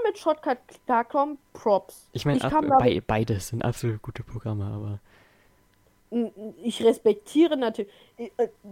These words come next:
Speaker 1: kranker Respekt an die Entwickler von Shotcut, dass man für k-, eine kostenlose Software so viele Features einbaut und auch nicht irgendwie ein Wasserzeichen oder so.
Speaker 2: Filmora. <laughs>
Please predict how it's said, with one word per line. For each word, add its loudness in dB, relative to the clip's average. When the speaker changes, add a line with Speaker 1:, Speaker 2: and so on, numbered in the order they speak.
Speaker 1:
kranker 0
Respekt 2
an -4
die -4
Entwickler 0
von -2
Shotcut, -2
dass 0
man 0
für -2
k-, -12
eine 2
kostenlose 2
Software -2
so 2
viele 0
Features -4
einbaut -2
und 2
auch 6
nicht -4
irgendwie -2
ein -6
Wasserzeichen 0
oder -4
so. -6
Speaker 2:
Filmora. -14
<laughs> -2